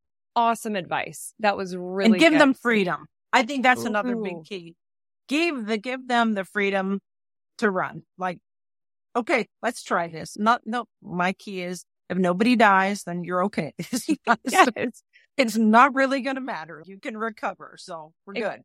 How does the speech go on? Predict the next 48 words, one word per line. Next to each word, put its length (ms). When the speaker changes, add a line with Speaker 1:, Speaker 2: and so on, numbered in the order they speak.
Speaker 2:
We're 60
Speaker 1:
Exactly. 480
Speaker 2:
good. 160
Speaker 1:
You 160
know, 320
I'm 220
so 460
glad 320
you 120
said 280
that, 200
because 720
I 60
think 260
entrepreneurs, 800
and 140
I 80
could 100
be 80
guilty 300
of 80
this, 320
we 120
like 240
to 80
have 200
control. 720
We 120
wanna 260
make 240
sure 180
things 400
are 100
a 60
certain 380
way. 380
And 100
I've 140
just 200
heard 220
so 300
many 180
retailers 480
over 160
the 100
years 340
be 120
like, 240